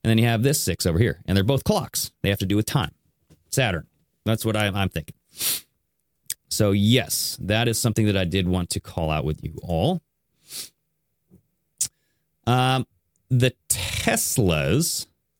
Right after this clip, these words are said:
something that I failed to notice is that they all go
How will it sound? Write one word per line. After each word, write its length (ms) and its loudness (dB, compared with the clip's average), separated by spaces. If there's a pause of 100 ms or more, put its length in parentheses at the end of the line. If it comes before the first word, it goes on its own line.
(1300)
something 440 2
that 80 4
I 120 2
failed 460 2 (120)
to 120 2
notice 720 2 (1040)
is 200 4
that 220 2
they 160 4
all 160 2
go 320 2